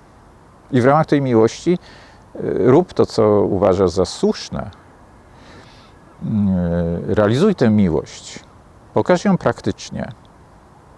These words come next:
Ale przede wszystkim kontempluj ją, bo ona jest samym Bogiem. Ta twoja miłość, ta twoja troska. Mhm.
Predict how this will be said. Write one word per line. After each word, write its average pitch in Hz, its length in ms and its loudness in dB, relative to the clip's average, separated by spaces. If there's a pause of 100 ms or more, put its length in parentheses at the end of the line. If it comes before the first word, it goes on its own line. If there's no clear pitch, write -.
(200)
Ale 113 220 2
przede 147 320 0
wszystkim 143 500 -4 (400)
kontempluj 117 720 0
ją, 113 380 2 (340)
bo 120 200 2
ona 131 200 2
jest 147 140 -2
samym 170 300 -2
Bogiem. 107 460 -2 (440)
Ta 143 100 -2
twoja 190 340 0
miłość, - 680 -6 (580)
ta 131 80 -2
twoja 202 300 2
troska. - 600 -4 (400)
Mhm. 139 180 -6